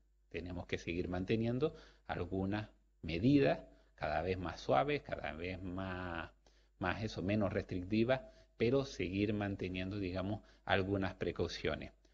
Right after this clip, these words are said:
Todavía no se ha determinado ninguna situación, se sigue trabajando con estos municipios, por lo tanto nos ha llamado significativamente la atención que hayan salido esas informaciones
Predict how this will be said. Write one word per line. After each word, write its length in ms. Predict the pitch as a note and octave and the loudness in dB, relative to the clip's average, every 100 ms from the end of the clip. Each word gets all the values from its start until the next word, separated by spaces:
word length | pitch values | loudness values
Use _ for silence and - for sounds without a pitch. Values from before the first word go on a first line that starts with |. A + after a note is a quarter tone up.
| _ _ | _ _
Todavía 380 | G2 G2 A#2 A2+ | 4 6 6 4
no 80 | A2 | 2
se 120 | G#2+ | 2
ha 40 | |
determinado 580 | F#2+ F#2+ F#2+ F#2+ F#2+ F#2 | 2 0 0 0 0 -2
ninguna 460 | F#2 F2+ G2 F2+ F2 | -2 -4 -4 -4 -6
situación, 480 | G2 G#2+ - B3 - | -4 -2 0 -2 -2
se 200 | - F#2 | -12 -2
sigue 300 | C3 A#2 G#2 | 4 4 4
trabajando 720 | F#2+ F2+ F2 - F#2+ F#2 F2 | 4 2 0 -2 -4 -4 -4
con 160 | F2 | -6
estos 280 | F#2 - F#2+ | -6 -6 -6
municipios, 540 | F#2 F#2+ - A#2 D#3 | -4 -4 -2 0 0
por 140 | A#2+ G#2 | 0 0
lo 80 | F#2+ | 2
tanto 260 | A2 C3+ | 0 0
nos 160 | B2 A2+ | -2 0
ha 100 | A2 | 0
llamado 440 | A2 G#2+ G#2+ G#2 - - - _ | 2 2 2 0 -6 -18 -20 _
significativamente 800 | - A2+ A2 A#2 A2 A#2+ A#2+ A#2+ | 0 2 4 4 4 4 4 2
la 60 | A#2 | 2
atención 280 | A#2+ C3 D#3 | 2 -2 0
que 60 | |
hayan 160 | A#2+ A#2 | 0 0
salido 300 | A#2 A#2 A#2 | 0 2 2
esas 180 | A2+ B2+ | 0 -2
informaciones 760 | A#2 - A#2+ A#2+ - C3+ D3 | -4 -2 0 0 2 0 0